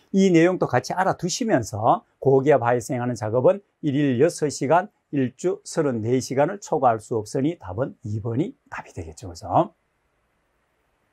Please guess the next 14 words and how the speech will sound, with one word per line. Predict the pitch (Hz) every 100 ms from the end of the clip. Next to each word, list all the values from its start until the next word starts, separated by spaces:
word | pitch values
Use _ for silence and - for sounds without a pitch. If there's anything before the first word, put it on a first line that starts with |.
| _ _ _ _ _ _ _ _ _ _ _ _ _ _ _ _ _ _ _ _ _ _ _ _ _ _ _ _ _ _ _ _ - _ _ _
자, | - - -
삼 | - 180 160
번을 | 156 147 202
한번 | 143 107 101
보겠습니다. | 98 95 - 101 104 117 - _ _ _ _ _ _ _ _ _ _ _ - _ _ _ _ _ _ _ _ _ _ _ _ _ -
산업 | - 139 175 185
현장에서 | 165 180 196 175 143 123 135 156
재해 | - 175 170
발생 | 127 135 165 151
시 | 143
조치 | - 123 - 160
순서로 | - 156 143 156 170
옳은 | 185 180 185
것은, | 165 143 139 117 104 98